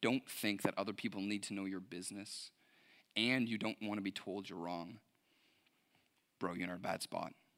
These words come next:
Stubborn unteachability will quickly allow us to be derailed by deception.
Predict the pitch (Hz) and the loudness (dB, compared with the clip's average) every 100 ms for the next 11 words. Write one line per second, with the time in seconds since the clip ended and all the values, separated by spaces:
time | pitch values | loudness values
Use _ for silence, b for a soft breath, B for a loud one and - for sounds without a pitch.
0 | _ _ _ _ _ _ _ _ b b | _ _ _ _ _ _ _ _ b b
1 | b b b b b b b b - - | b b b b b b b b -6 4
2 | 113 120 113 110 104 117 107 98 101 101 | 4 6 4 2 2 2 0 0 0 0
3 | 101 98 101 - _ - - 98 - - | 0 -4 -6 -12 _ -20 -8 -6 -6 2
4 | 139 131 107 98 - 101 101 101 92 101 | 2 2 2 0 2 4 6 8 6 4
5 | - - 98 98 104 104 98 95 95 92 | 2 -2 -2 -2 2 2 6 6 6 4
6 | 98 - b b b b _ _ - 98 | -2 -6 b b b b _ _ 4 4
7 | 98 - 104 - - 95 | 4 0 0 0 -4 -4